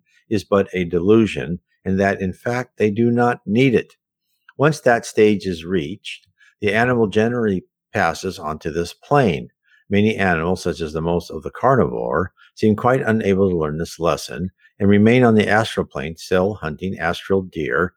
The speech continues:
which they never catch." And then he asks, "Are there men who go on hunting animals which they never catch?" And, he, and H G L says,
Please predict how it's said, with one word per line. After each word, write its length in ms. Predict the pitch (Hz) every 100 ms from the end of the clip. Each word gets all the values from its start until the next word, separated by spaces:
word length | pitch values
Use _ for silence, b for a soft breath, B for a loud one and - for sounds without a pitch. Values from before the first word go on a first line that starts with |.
| b b
which 260 | 123 -
they 120 | 127
never 460 | 131 131 127 135 - -
catch." 480 | 160 120 - - _ _ _ _ B B B 104
And 100 | 107
then 100 | 127
he 140 | 110
asks, 300 | 92 95 -
"Are 80 | 104
there 140 | 95 87
men 280 | 85 101
who 120 | 127 123
go 160 | 101
on 180 | 104 110
hunting 360 | 92 98 101 90
animals 440 | 82 92 113 104
which 140 | 110
they 80 | 123
never 300 | 120 123 127
catch?" 580 | - 123 143 - - - _ _ _ b b b b
And, 140 | 104
he, 140 | 104
and 120 | 101 101
H 220 | 101 -
G 60 |
L 100 | 95
says, 240 | 90 87